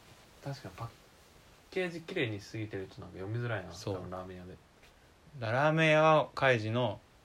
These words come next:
Speaker 1: うん。
Speaker 2: あの、コンビニ編。
Speaker 1: あー、いいわ。
Speaker 2: うん。
Speaker 1: コンビニコミックいいな、あと。
Speaker 2: ラーメン屋はそうだな。
Speaker 1: カイジじゃなくても。
Speaker 2: ああ。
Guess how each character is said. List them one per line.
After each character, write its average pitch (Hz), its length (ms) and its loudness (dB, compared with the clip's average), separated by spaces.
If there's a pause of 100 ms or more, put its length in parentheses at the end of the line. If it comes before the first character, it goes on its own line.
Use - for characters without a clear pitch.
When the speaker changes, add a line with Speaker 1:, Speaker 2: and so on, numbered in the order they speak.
(140)
Speaker 1:
う - 20 -10
ん。 90 500 -12
Speaker 2:
あ 92 40 -4
の、 87 240 -8 (1040)
コ 98 80 -2
ン 95 100 -4
ビ 92 80 -6
ニ 90 100 -4
編。 90 260 -6 (560)
Speaker 1:
あ 95 60 -8 (300)
ー、 95 40 -6
い 101 160 -4
い - 40 -8
わ。 85 200 -14
Speaker 2:
う 95 40 -6
ん。 87 320 -8 (800)
Speaker 1:
コ - 140 -6
ン 233 120 -10
ビ 247 80 -10
ニ 247 100 -8
コ 247 120 -8
ミ 160 140 -4
ッ - 20 -16 (120)
ク 127 120 -8
い 110 140 -4
い 104 40 -6
な、 98 260 -6
あ 107 100 -4
と。 92 140 -10
Speaker 2:
ラ 143 180 0
ー - 20 -
メ 156 180 2
ン - 40 2
屋 151 100 4
は 143 160 4
そ 135 160 2
う - 20 6
だ 95 100 2
な。 90 220 -8
Speaker 1:
カ 208 160 2
イ 190 100 2
ジ 120 120 -4
じ 113 80 -2
ゃ 110 40 0
な 117 120 -2
く - 80 -16
て 107 100 -6
も。 92 320 -8
Speaker 2:
あ 95 320 0
あ。 - 20 -14